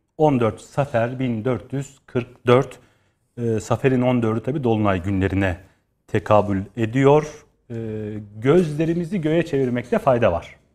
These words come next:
bu aralar diyeyim kendime mahsus. Hocam,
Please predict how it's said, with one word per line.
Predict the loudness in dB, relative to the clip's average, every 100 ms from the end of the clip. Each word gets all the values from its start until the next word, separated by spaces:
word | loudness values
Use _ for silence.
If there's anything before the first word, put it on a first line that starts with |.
| _ _ _ _ _
bu | 0 2
aralar | 4 0 -4 -12 -20 -10
diyeyim | -4 -2 -2 -8 _ _ _ _ _
kendime | -6 -4 -2
mahsus. | -4 -4 -6 -8 0
Hocam, | 2 4 2